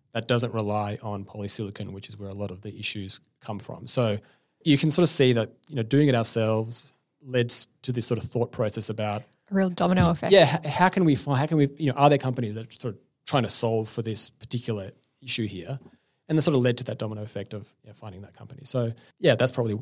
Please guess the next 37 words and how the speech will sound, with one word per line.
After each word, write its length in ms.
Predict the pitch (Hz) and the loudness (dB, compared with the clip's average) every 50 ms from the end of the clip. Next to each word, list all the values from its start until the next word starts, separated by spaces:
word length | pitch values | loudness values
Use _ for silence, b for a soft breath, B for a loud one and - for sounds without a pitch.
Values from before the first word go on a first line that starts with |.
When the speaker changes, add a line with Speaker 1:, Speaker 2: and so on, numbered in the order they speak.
| - - | -6 -6
Speaker 1:
an 80 | 123 | -6
example 440 | 113 101 110 107 104 107 - - - | -6 -4 -4 -6 -6 -8 -8 -8 -10
of 220 | 107 120 - - _ _ | -10 -10 -12 -20 _ _
one 120 | - 120 | -6 -4
thing 120 | 113 110 | -4 -4
I'm 100 | 107 104 | -6 -6
quite 240 | 113 - - 120 - | -8 -8 -8 -8 -8
proud 220 | - - 123 131 135 | -8 -8 -8 -8 -8
of. 100 | 156 - _ _ _ _ b b b b b b b b - | -10 -16 _ _ _ _ b b b b b b b b -14
Speaker 2:
I 100 | - 233 | -14 -10
think 220 | - - 277 269 - | -6 -6 -6 -4 0
following 320 | 262 233 220 208 196 185 | 2 2 4 4 4 2
on 360 | 190 180 180 180 180 180 - _ _ _ _ _ _ | 2 2 2 0 -2 -4 -6 _ _ _ _ _ _
from 200 | - - 196 185 | -4 0 0 2
that, 260 | 180 170 - - - - - | 2 2 2 0 0 -2 -4
uh, 240 | 202 185 180 175 175 | -2 -2 0 -2 -2
something 280 | - - - - 214 | -2 -2 2 4 4
that 100 | 208 - - | 4 2 0
I 280 | - - 196 190 202 | 0 2 4 6 6
was 200 | 208 202 202 202 | 6 6 4 2
particularly 460 | - - - 208 190 - 190 180 170 - | 0 -6 -6 -4 0 2 2 2 2 2
interested 400 | 180 - - - - 185 180 170 | 0 -2 -2 -6 -4 -4 -2 0
in 240 | 170 170 175 175 | 0 0 0 0
was 240 | 175 180 180 175 170 | 0 0 0 0 -2
that 140 | - - - | -4 -8 -6
you 260 | - 196 190 196 190 | -4 -2 -2 -2 -2
recently 440 | 180 196 196 202 190 208 - 208 202 | -2 0 0 0 0 -2 -2 -2 -2
wrote 460 | 185 170 180 180 180 - - - - - - | -2 2 2 2 2 2 0 -4 -12 -8 -4
a 120 | 202 196 | -2 -2
white 400 | 185 175 175 185 180 - - - | 0 0 2 2 2 2 0 -4
paper 500 | - - 185 180 175 - 180 175 180 190 - - _ | -8 -6 -6 -6 -2 -2 0 0 -2 -2 -6 -10 _
for 160 | - 180 170 - | -6 -4 -2 0
us, 300 | - 262 302 - - - | 0 -2 -2 -4 -4 -2
and 100 | 226 - | -2 -2
it 40 | |
was 140 | - 202 185 | -2 -4 -6
titled 580 | - - - 208 208 208 208 208 202 196 196 | -6 -8 -2 0 2 4 4 4 4 2 0